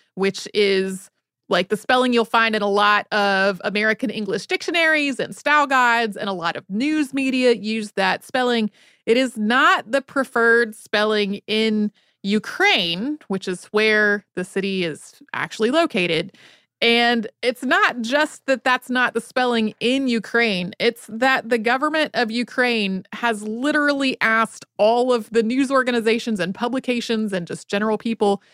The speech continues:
to please use a different spelling for the name. Um, I was absolutely a hundred percent ignorant of this entire discussion, so I apologize for my oversight. And I just wanted to read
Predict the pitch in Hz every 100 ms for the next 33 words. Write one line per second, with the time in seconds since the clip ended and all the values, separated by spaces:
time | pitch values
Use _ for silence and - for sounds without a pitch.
0 | _ _ _ _ - 226 214 - 277 294
1 | 302 - - 202 202 196 185 190 202 -
2 | 180 170 165 - 170 180 226 208 107 104
3 | _ _ _ - 190 170 165 180 - 165
4 | 156 202 214 196 - 247 294 294 - 269
5 | 240 247 285 277 226 254 277 294 269 -
6 | 254 - _ 240 269 220 202 240 - 214
7 | 233 233 233 - 240 269 285 269 254 -
8 | 254 - 151 160 220 202 180 214 208 -
9 | 233 240 202 196 185 190 - 226 202 -
10 | 370 359 - 165 247 180 208 226 285 294
11 | 294 262 - 208 190 233 349 466